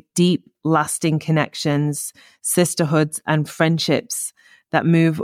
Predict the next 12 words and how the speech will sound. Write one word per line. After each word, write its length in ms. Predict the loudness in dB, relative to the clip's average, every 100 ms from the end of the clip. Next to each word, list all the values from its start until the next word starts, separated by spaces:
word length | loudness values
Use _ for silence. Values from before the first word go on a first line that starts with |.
| -4
way 540 | -4 2 4 4 4
beyond 680 | 2 0 2 0 2 -2 -4 -12 -10
the 80 | -10
time 440 | -4 0 0 0
and 140 | -2 -4
space 560 | 0 0 0 -4 -12 -4
that 160 | -2
we 140 | 0 0
gather 400 | 0 0 0 -2 -8
together. 480 | -4 -4 -4 -10 _ _ _ _ _ _ _ _ _ _ _ _ _ _ _ _ _ -2
The 80 | 2
links 560 | 4 4 2 -2 -10